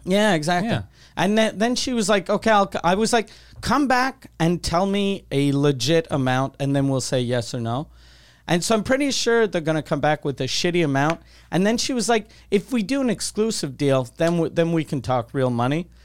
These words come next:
Speaker 1: So I was like, "Okay, well, offer an exclusive deal and offer real money, and then we'll say yes or no." So I think what might happen,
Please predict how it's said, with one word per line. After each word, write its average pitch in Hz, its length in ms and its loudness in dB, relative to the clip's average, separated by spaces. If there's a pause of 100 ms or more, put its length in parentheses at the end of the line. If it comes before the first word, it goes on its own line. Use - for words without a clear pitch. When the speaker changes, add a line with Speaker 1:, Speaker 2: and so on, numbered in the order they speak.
(100)
Speaker 1:
So - 140 0
I 160 40 4
was 160 140 4
like, 175 240 2
"Okay, 202 240 2
well, 156 340 0
offer 180 520 0
an 147 180 -4
exclusive 147 640 -4
deal 127 420 -2
and 139 220 -2
offer 131 400 -6
real 135 200 0
money, 143 280 -2
and 127 100 -2
then 135 140 0
we'll 131 100 -2 (160)
say 123 80 0
yes 123 300 -4
or 127 40 -8
no." 123 220 -6 (280)
So - 120 -2
I 180 60 2
think 277 360 -4
what 330 240 2
might 165 500 0
happen, 175 420 -2